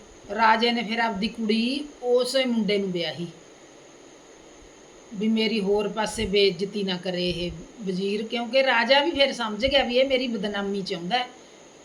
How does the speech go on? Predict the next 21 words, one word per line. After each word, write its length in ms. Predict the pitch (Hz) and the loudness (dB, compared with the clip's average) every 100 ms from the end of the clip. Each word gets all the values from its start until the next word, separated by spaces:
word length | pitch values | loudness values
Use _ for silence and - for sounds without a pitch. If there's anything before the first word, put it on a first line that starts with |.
| - | -4
ਨਾਲੇ 480 | 208 233 233 240 262 | 2 4 6 6 8
ਉਸ 220 | 262 254 | 6 4
ਵਜ਼ੀਰ 540 | 277 214 185 226 233 240 | 0 0 2 2 2 0
ਨੂੰ 140 | 247 | -2
ਉਹਨੇ 180 | 254 339 | -2 -2
ਫਾਹੇ 420 | 339 196 165 175 | 0 0 2 0
ਲਵਾਇਆ, 420 | 175 170 165 156 | 0 -2 -2 -4
ਫਿਰ 180 | 156 170 - - - - - - - - - - - - - - - - - - 196 | -6 -14 -16 -20 -20 -20 -20 -20 -20 -20 -20 -20 -20 -20 -20 -20 -18 -18 -18 -14 -2
ਰਾਜੇ 360 | 190 190 190 | 0 2 2
ਨੇ 180 | 202 247 | 2 0
ਵਜ਼ੀਰ 460 | 311 214 226 254 269 | 0 0 2 4 4
ਨੂੰ 140 | 277 | 0
ਫਾਹੇ 300 | 262 175 170 | -2 0 0
ਲਵਾਤਾ, 400 | 196 226 285 311 | -2 0 2 2
ਕੁੜੀ 320 | 285 269 254 | 0 -2 0
ਦਾ 120 | 254 247 | 2 2
ਉਹ 60 | |
ਮੁੰਡੇ 260 | 262 254 220 | 0 -2 -2
ਨਾਲ 200 | 220 202 | -2 -2
ਵਿਆਹ 260 | 170 160 | -2 -4
ਕਰਤਾ। 500 | 185 269 254 - 247 | -2 -4 -4 -4 -6